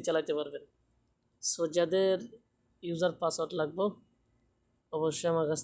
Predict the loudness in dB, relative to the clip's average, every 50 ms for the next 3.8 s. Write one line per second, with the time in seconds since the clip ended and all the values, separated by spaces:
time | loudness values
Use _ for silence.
0 | -4 -2 -2 0 0 0 0 0 0 -2 -2 -2 -4 -8 -12 -16 -18 _ _ _
1 | _ _ _ _ _ _ _ _ _ _ _ _ _ _ _ _ _ _ _ _
2 | 0 2 2 2 4 2 2 2 0 -6 _ _ _ _ -20 -20 -20 _ _ _
3 | _ _ _ _ _ _ _ _ _ 0 2 4 4 4 4